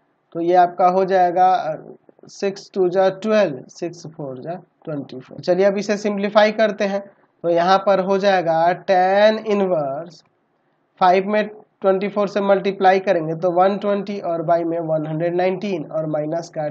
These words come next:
tan इनवर्स वन बाई टू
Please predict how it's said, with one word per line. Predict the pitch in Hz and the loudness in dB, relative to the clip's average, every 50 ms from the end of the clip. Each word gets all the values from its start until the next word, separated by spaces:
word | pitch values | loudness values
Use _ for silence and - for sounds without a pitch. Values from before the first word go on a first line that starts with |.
| 151 | -6
tan | - 180 170 175 180 185 185 185 | -4 -2 0 0 0 0 0 0
इनवर्स | 170 151 143 135 143 151 170 170 - _ _ _ _ _ _ _ _ - | -2 -4 -4 -4 -4 -6 -6 -8 -14 _ _ _ _ _ _ _ _ -2
वन | 165 180 185 190 196 196 170 | 4 4 6 6 4 2 0
बाई | 160 156 160 175 170 170 - | -2 -2 -2 -2 -4 -4 -4
टू | 170 160 160 165 156 | -4 -4 -4 -4 -6